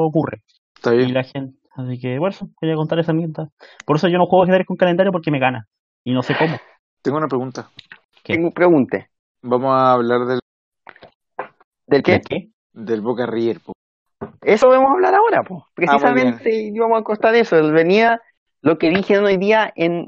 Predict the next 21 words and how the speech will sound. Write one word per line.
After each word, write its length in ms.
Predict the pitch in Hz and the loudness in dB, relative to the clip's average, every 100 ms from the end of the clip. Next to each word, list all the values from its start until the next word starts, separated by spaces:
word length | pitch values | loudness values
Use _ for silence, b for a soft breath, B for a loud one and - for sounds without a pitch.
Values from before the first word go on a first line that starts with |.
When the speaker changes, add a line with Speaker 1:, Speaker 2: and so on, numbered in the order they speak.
| - | -6
Speaker 3:
en 200 | 156 160 - | -2 -2 0
uno 300 | 214 220 208 | 0 0 0
de 120 | 185 | 0
los, 220 | 180 175 B B B - | -2 -2 B B B -2
en 140 | 135 | 2
la 100 | 147 | 2
transmisión 420 | 147 143 143 - 208 | 2 0 2 2 2
oficial, 460 | - - 247 247 | 0 0 2 2
de 100 | 131 | 2
hecho, 260 | 117 - 165 | 0 0 -2
dijeron, 360 | - - 180 180 - | -2 0 0 2 0
"El 140 | 151 | 0
partido 400 | 156 151 214 233 | 0 -2 -4 -4
más 180 | 226 - | -4 -6
importante 600 | 185 170 156 185 214 214 | -10 -12 -4 -2 -2 -2
en 60 | 185 | -4
la 60 | |
historia 380 | 151 - 180 220 | -6 -2 2 2
del 100 | 180 | 2
fútbol 280 | - 196 185 | 0 2 2
argentino". 580 | 165 147 117 127 98 | 2 -4 -6 -6 -8